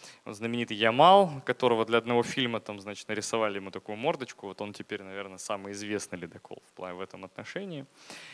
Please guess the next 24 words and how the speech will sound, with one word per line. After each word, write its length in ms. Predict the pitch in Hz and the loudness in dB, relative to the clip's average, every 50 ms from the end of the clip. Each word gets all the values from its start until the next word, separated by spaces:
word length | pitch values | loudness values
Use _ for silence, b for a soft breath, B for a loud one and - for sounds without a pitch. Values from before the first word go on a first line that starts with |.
| B B B | B B B
А, 400 | - 117 113 110 110 107 110 - | -2 0 2 4 4 4 2 0
и 1000 | 123 127 123 123 123 123 120 120 120 120 120 117 117 113 113 110 110 110 107 107 104 | 0 -2 0 0 2 2 2 4 4 4 6 6 6 6 6 4 4 4 2 4 2
вот 340 | 117 117 - - - - - | 2 0 0 -4 -12 -14 -14
пятьдесят 380 | 117 113 110 - - 120 - | -12 -8 -4 0 0 2 2
лет 160 | 117 110 - - | 2 -2 0 2
Победы. 640 | 127 120 120 127 180 208 208 185 170 160 156 147 139 B B B B | 2 2 2 4 2 2 2 4 4 4 4 2 -2 B B B B
Мне 240 | 107 113 117 120 117 | -10 -4 -4 -2 -2
на 80 | 117 | -2
нём 220 | 113 117 113 104 95 101 104 | -2 -4 -4 -6 -8 -16 -6
д-, 120 | 117 135 127 | -4 -4 -4
повезло 680 | - _ - 165 160 160 165 151 151 165 180 196 196 | -4 _ 0 2 4 6 4 4 4 6 6 8 8
очень 320 | 185 160 - - 143 135 | 8 8 6 4 4 6
однажды 380 | 131 123 120 135 143 131 - 120 | 4 4 6 6 4 4 4 0
побывать 460 | - 120 107 120 120 123 123 117 - | -6 -4 0 4 6 6 6 6 4
на 60 | 120 | 0
Северном 400 | 110 - - 120 113 113 110 110 | -2 0 0 0 0 0 -2 -4
полюсе. 540 | 110 - 160 180 180 165 151 - - 127 123 B B B B B B B B B B B B B | -4 -2 0 0 0 0 -2 -4 -6 -8 -10 B B B B B B B B B B B B B
А, 320 | - 117 117 113 113 110 - | -2 2 4 4 4 4 2
и, 560 | - 127 123 123 120 120 120 117 117 117 113 101 B B B B B B B B B B - | -2 -4 -4 -2 0 0 2 2 4 2 2 0 B B B B B B B B B B -6
э, 0 | |
атомные 600 | 101 113 117 110 123 147 143 - 131 123 123 120 117 - | -2 0 4 6 6 6 6 4 0 0 0 0 0 -2
лихтеровозы 920 | - 139 143 135 - - 139 127 131 135 160 208 240 240 202 214 214 214 180 165 | -2 -4 -4 -4 0 2 6 6 6 6 8 6 6 6 6 2 0 0 -2 2
Вайгач, 560 | 156 175 175 170 160 160 165 170 165 - - | 4 4 4 6 6 6 6 6 4 2 2
Таймыр. 480 | - 151 151 147 151 147 147 147 143 | 4 4 4 4 4 0 -2 -2 -4